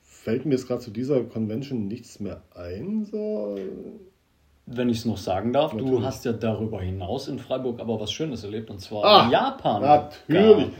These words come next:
Speaker 2: Garten.
Speaker 1: Und mir ist noch was eingefallen. Natürlich habe ich auch wieder euch, ein paar von euch getroffen. Ein paar Zuschauer haben mich angesprochen. Waren zwar nicht viele, weil die Comic-Con allgemein klein war, aber hat mich auch sehr gefreut, wieder ein paar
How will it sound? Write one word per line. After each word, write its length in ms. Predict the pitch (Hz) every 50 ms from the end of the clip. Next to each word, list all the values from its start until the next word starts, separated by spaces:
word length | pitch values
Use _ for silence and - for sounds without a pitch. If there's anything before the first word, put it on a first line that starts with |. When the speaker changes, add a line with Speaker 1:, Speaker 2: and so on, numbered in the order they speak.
| - -
Speaker 2:
Garten. 400 | 107 101 95 95 92 90 87 85 -
Speaker 1:
Und 120 | 131 123
mir 80 | 131 135
ist 100 | 127 -
noch 120 | 151 147
was 120 | 151 139 135
eingefallen. 400 | 131 143 135 127 131 139 127 123
Natürlich 380 | 113 113 - 139 147 113 127
habe 140 | 123 120 113
ich 60 | 110
auch 140 | 117 101 98
wieder 180 | 113 113 107 -
euch, 300 | 117 123 135 139 143 147
ein 120 | 113 98
paar 280 | 92 - 110 110 107 110
von 220 | - - 107 104
euch 260 | - 107 110 113 113 -
getroffen. 600 | - 107 - - 107 117 117 - 117 117 123 123 -
Ein 120 | 98 90
paar 100 | 95 95
Zuschauer 640 | 92 - - 113 110 - 117 104 98 95 92 92 92 - - - - - _ _
haben 120 | - 104
mich 160 | 101 98 - 107
angesprochen. 720 | 110 107 110 - - - 104 107 - 110 107 107 104 - - _ _ _ _ _ -
Waren 300 | - - 107 113 120 117
zwar 160 | - 120 110
nicht 160 | 107 104 -
viele, 280 | - 127 135 143 135 104
weil 120 | 104 98
die 60 | 95
Comic-Con 420 | - - 107 110 101 - 107 101 92
allgemein 400 | 87 87 90 85 95 113 127 -
klein 280 | - 110 107 107 104
war, 120 | 104 104 101
aber 120 | 104 147
hat 60 | 190
mich 100 | 196 156
auch 140 | 156 143 127
sehr 160 | - 156 135
gefreut, 460 | 131 127 113 - 113 113 117 113 - - - - - - - - _ _
wieder 160 | 110 107 120
ein 120 | 113 110 110
paar 400 | - 110 107 107 110 107 107